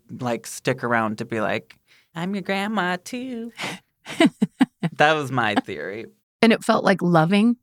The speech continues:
Speaker 2: to you?
Speaker 1: Yeah, but it's still a ghost to me.
Speaker 2: Yeah.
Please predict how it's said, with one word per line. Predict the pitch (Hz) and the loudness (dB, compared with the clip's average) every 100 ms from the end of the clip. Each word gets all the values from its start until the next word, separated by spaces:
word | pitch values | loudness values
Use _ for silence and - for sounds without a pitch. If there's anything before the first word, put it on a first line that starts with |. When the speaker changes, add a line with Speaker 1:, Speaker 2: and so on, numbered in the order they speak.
| _ | _
Speaker 2:
to | - | 0
you? | 233 233 269 _ - | 2 2 -2 _ 0
Speaker 1:
Yeah, | 311 160 | 4 4
but | 127 147 | 2 0
it's | 156 | 0
still | - 226 | 0 0
a | 151 | 0
ghost | - 120 139 160 - | -2 -2 -2 -2 -10
to | 123 | -8
me. | 107 78 131 131 _ - | -8 -6 -6 -8 _ -2
Speaker 2:
Yeah. | - | -2